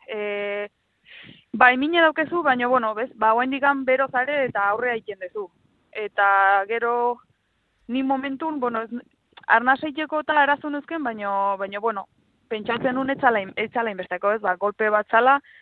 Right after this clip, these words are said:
saietxetan, eta jazta, ez nion kaso gehiegikin.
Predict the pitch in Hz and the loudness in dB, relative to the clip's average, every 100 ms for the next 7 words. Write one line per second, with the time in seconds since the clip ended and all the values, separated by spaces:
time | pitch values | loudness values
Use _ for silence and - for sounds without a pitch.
0 | - 220 233 254 262 302 302 247 196 208 | -10 -6 -4 -2 -2 0 -2 -2 -2 -2
1 | 196 - 196 233 247 247 220 196 190 180 | -4 -10 -12 -8 -6 -4 -6 -6 -6 -6
2 | 175 180 220 | -8 -4 -4